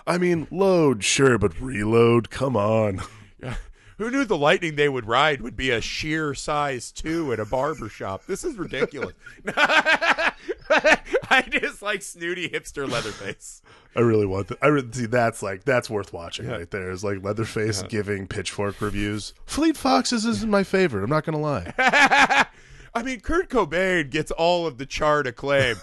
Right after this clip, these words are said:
Speaker 1: <laughs>
Speaker 2: while Nick Cave's just out here creating the only real music in culture. All right, that's enough. We won't do this all day. We definitely could do this joke all day.
Speaker 1: I, I could go, I could go ten rounds for sure. But I do like, I
Speaker 2: But
Speaker 1: like,
Speaker 2: I do.
Speaker 1: I like
Speaker 2: I, no,
Speaker 1: the
Speaker 2: I, I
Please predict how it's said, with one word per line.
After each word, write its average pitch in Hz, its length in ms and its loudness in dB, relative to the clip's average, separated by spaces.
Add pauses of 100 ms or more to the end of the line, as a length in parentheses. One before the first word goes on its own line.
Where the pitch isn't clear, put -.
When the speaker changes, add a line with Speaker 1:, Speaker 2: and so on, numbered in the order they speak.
(120)
Speaker 1:
<laughs> - 180 -20
Speaker 2:
while 233 140 2
Nick 285 280 -4
Cave's 208 360 2
just 151 260 -6
out 143 200 4
here 143 180 -2
creating 156 480 -4
the 151 120 -6
only 160 320 -2
real 135 220 0
music 120 480 -6
in 107 120 -10
culture. 104 400 -10 (640)
All 175 60 6
right, 151 140 4
that's 202 200 -2
enough. 131 220 -4
We 180 100 -2
won't 214 180 0
do 180 140 0
this 156 160 -2
all 135 140 -2
day. 123 160 0
We 120 160 -4
definitely 160 580 -2
could 139 140 -12
do 143 100 -12
this 135 180 -12
joke 123 240 -12
all 104 80 -16
day. 92 60 -20 (560)
Speaker 1:
I, 139 40 -4
I - 40 -2
could 117 160 -8
go, 113 180 2
I 131 100 2
could 120 120 4
go 113 140 4
ten 110 200 0
rounds 87 260 -6
for - 120 -16
sure. 82 260 -14 (1300)
But 175 120 0
I 226 60 6
do 277 200 6
like, 311 320 2
I - 160 -6
Speaker 2:
But 214 80 0
Speaker 1:
like, 226 160 2
Speaker 2:
I 277 80 0
do. 302 180 -4
Speaker 1:
I - 60 2
like 320 220 6
Speaker 2:
I, - 20 -14
no, 226 120 6
Speaker 1:
the 143 40 4
Speaker 2:
I, 127 40 8
I - 20 6